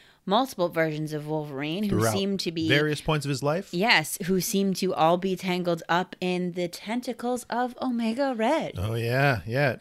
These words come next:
Speaker 2: Uh, shout out to Chandler from X Reads for his awesome recreation of this in Marvel Legends form.
Speaker 1: Oh
Speaker 2: I
Speaker 1: my
Speaker 2: thought that
Speaker 1: God,
Speaker 2: was
Speaker 1: I
Speaker 2: kinda
Speaker 1: was
Speaker 2: cool.
Speaker 1: so excited when I saw that.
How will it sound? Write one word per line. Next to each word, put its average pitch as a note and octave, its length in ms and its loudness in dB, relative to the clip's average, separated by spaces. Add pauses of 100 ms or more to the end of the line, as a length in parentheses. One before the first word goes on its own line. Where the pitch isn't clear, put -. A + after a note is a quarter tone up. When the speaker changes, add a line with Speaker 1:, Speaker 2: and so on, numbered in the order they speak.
(120)
Speaker 2:
Uh, B2+ 160 6
shout F3+ 240 6
out F#3+ 160 4
to E3 180 0
Chandler F3+ 400 2
from C3 220 0
X - 260 2
Reads A2+ 260 0
for A#2 220 0
his G#2+ 400 -2
awesome B2+ 520 0
recreation C3 680 2
of A2 240 -2
this A#2+ 220 2
in A#2 100 0
Marvel A#2 300 2
Legends A2 320 -2
form. B2 320 -2
Speaker 1:
Oh E3+ 60 -2
Speaker 2:
I - 20 0
Speaker 1:
my F3 140 0
Speaker 2:
thought - 20 -4
that D#3+ 60 2
Speaker 1:
God, D#3 60 2
Speaker 2:
was D#3 100 0
Speaker 1:
I - 20 -6
Speaker 2:
kinda - 120 0
Speaker 1:
was D#3 100 -4
Speaker 2:
cool. D3+ 80 0
Speaker 1:
so D#3 100 -2
excited D3+ 400 -8
when D3 100 -8
I D3 80 -8
saw D3+ 220 -10
that. D3 280 -8